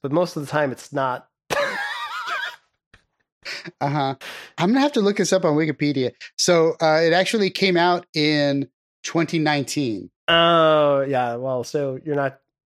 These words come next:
Speaker 1: I'd have to look, you know, we'd have to look four years ago now to see if that's on the Game of the Year list.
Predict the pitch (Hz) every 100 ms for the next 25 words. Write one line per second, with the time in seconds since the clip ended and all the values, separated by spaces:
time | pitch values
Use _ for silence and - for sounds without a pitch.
0 | - 156 175 151 147 156 165 160 143 127
1 | 156 160 147 143 - - - - 156 160
2 | 156 151 139 151 156 139 117 110 110 107
3 | 104 104 123 110 127 120 - 113 110 120
4 | 117 113 113 110 107 107 104 -